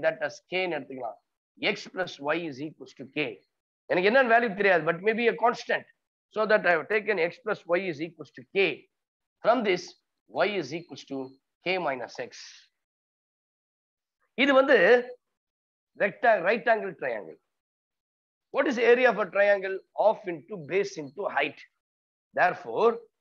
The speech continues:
your area of a triangle formula is one by two into base, that is called B C. Your height is called A B. கரெக்ட்டுங்களா? I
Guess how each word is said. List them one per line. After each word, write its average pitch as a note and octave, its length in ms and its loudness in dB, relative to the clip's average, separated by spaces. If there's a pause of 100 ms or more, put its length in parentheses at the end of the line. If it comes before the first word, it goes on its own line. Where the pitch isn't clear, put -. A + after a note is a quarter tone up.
(140)
your C#3+ 140 -2 (200)
area A3 260 2
of D3+ 140 -12
a D3+ 120 -12
triangle E3+ 380 -2 (400)
formula D3+ 380 0 (480)
is C3 140 -10
one F#3 280 0
by G3+ 120 2 (180)
two G3+ 120 -8 (100)
into D3 200 -10 (140)
base, G3+ 220 4 (340)
that D#3 140 -6
is D#3 140 -8
called F3+ 280 2 (120)
B G#3 120 -4
C. - 120 -14 (760)
Your D3+ 120 2 (100)
height A3+ 220 0 (400)
is D#3+ 120 -10 (100)
called F#3+ 220 2
A F3 280 0 (100)
B. - 20 -8 (380)
கரெக்ட்டுங்களா? D#3+ 400 -4 (640)
I D#3 80 2